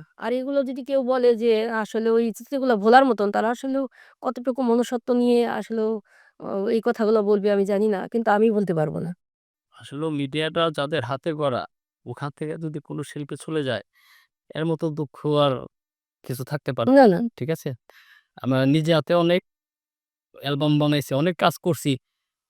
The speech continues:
Speaker 2: মাঝখান থেকে কয়েকজন শিল্পী চলে গেছে। খুব ক-, কষ্ট লাগে, এগুলো বলতে গেলেও কষ্ট লাগে। আর এই কারণে অনেক সময় ক্যাম-, ক্যামেরার সামনে আসি না, বলি না। অনেক স্মৃতি জড়ানো আছে। তো যাই হোক,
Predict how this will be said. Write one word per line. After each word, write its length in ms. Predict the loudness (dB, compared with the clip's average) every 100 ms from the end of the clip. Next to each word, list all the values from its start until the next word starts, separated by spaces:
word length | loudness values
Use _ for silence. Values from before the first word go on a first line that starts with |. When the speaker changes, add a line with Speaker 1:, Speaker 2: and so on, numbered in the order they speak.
| _ -2
Speaker 2:
মাঝখান 340 | -2 0 -4
থেকে 240 | -2 -2 -2 0
কয়েকজন 460 | 0 0 0 0 0 -2 -6 -10 -8
শিল্পী 340 | -4 -4 -4
চলে 220 | -4 -2 -2
গেছে। 260 | -4 -8 -18 _ _ _ _ -18
খুব 140 | -18
ক-, 260 | _ -14 -12 -10
কষ্ট 220 | -8 0
লাগে, 200 | 2 4
এগুলো 160 | 2 0
বলতে 220 | 0 0
গেলেও 200 | 2 0
কষ্ট 240 | 0 -2 -2
লাগে। 280 | -4 -6 -14 _ _ -16
আর 120 | -6 -2
এই 120 | 0
কারণে 300 | 0 0 0
অনেক 220 | -2 -2 -4
সময় 280 | -2 0 -2 -6 _ _ _ _ _ _ _ _ _
ক্যাম-, 220 | -4 -4 -8 _
ক্যামেরার 340 | -4 -4 -4
সামনে 240 | -4 -4 -2
আসি 240 | -4 -6
না, 100 | -10 -8
বলি 260 | -6 -6
না। 120 | -8 -16 _ _ _ _ _ _ _ _
অনেক 200 | -6 -4 -4
স্মৃতি 240 | -6 -2
জড়ানো 340 | 2 2 2 0
আছে। 200 | -2 -4 -2
তো 120 | 0
যাই 160 | 6 6
হোক, 140 | 6